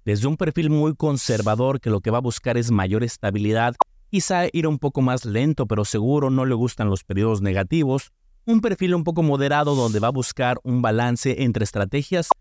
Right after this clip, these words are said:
donde tiene control, conoce la tasa, pero se aventura también en inversiones a lo mejor volátiles donde puede tener un rendimiento potencial mayor.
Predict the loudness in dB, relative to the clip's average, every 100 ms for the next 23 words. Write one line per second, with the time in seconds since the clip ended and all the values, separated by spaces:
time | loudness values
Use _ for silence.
0 | _ -4 0 0 0 0 0 0 -2 0
1 | 0 0 0 -2 0 0 -2 0 -4 -2
2 | -6 -8 -16 -16 -6 -4 0 0 0 0
3 | 0 0 0 2 2 2 2 0 -2 -2
4 | 0 0 0 -2 0 0 0 0 -2 -2
5 | 0 0 0 0 -2 0 0 2 2 2
6 | 2 2 2 0 -4 -4 -2 -2 0 0
7 | 0 0 -4